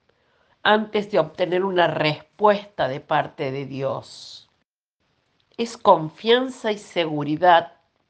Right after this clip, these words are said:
plena de que la vamos a recibir, sabiendo que la bendición comienza con la alabanza.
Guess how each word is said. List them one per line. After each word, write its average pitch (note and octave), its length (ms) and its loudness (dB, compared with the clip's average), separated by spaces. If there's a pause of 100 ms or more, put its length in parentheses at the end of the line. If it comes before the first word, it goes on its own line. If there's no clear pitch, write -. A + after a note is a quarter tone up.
(120)
plena F#3+ 680 -2 (640)
de F3+ 340 -4
que F#3+ 140 -2
la D#3 160 6
vamos A3+ 460 2
a F3+ 80 -2
recibir, D3 920 -8 (360)
sabiendo A3+ 840 0
que F#3+ 160 -4
la D#3+ 160 2
bendición D#3+ 920 -4
comienza F3+ 1040 0
con C#3+ 240 -4
la C#3 100 2
alabanza. C3 1000 -2